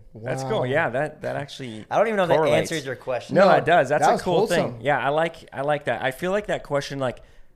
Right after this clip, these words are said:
Speaker 1: allows people to, like, dig back into, like, certain, like,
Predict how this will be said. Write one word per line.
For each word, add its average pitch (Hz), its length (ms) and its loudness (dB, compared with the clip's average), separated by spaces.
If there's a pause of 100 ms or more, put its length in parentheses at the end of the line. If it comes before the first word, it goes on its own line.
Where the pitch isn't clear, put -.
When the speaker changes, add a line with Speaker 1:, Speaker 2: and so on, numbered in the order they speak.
(140)
Speaker 1:
allows 123 400 -2
people 135 180 -8
to, 127 60 -4
like, 110 220 -6
dig 120 280 -8
back 110 460 -8
into, - 260 -12
like, 117 240 -4 (240)
certain, 123 560 -8
like, 107 240 -6